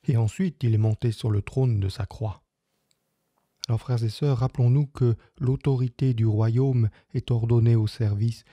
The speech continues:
que sa puissance est ordonnée à la miséricorde. Soyons attentifs à plus nous avons de pouvoir sur les gens, c'est-à-dire plus nous sommes liés avec eux par l'amour,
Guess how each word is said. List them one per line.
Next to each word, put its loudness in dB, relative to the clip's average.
que 0
sa -2
puissance -2
est -2
ordonnée 4
à 4
la 4
miséricorde. -2
Soyons -2
attentifs -2
à 2
plus 0
nous 2
avons 0
de 0
pouvoir -4
sur -2
les 2
gens, 0
c'est-à-dire -4
plus -2
nous 2
sommes 0
liés 0
avec -2
eux -2
par -2
l'amour, 0